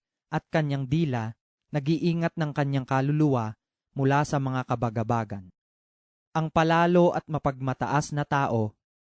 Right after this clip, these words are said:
manglilibak ang kanyang pangalan. Siya'y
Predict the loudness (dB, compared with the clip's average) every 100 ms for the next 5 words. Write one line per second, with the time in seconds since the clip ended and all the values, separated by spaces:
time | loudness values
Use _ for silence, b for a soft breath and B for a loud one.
0 | _ _ _ _ -2 0 0 2 2 4
1 | 2 0 _ -6 -2 0 2 0 -2 -2
2 | -2 -2 -4 -4 -10 _ _ _ _ _
3 | _ -2 -2